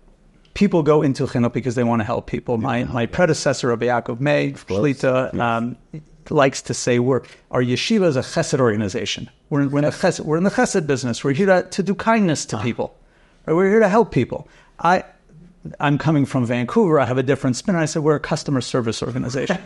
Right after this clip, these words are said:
Speaker 2: <laughs>
Speaker 1: But ultimately, we both mean the same thing. We're,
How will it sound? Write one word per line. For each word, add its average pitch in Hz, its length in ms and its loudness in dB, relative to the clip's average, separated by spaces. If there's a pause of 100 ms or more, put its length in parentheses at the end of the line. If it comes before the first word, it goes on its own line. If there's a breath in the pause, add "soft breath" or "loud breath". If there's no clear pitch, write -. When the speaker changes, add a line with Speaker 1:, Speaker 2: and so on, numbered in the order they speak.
(160)
Speaker 2:
<laughs> - 240 -2
Speaker 1:
But 180 320 2 (220)
ultimately, 185 520 2
we 139 120 2
both 127 280 0
mean 120 140 2
the 113 80 0
same 117 260 -2
thing. 120 280 -4
We're, 143 220 2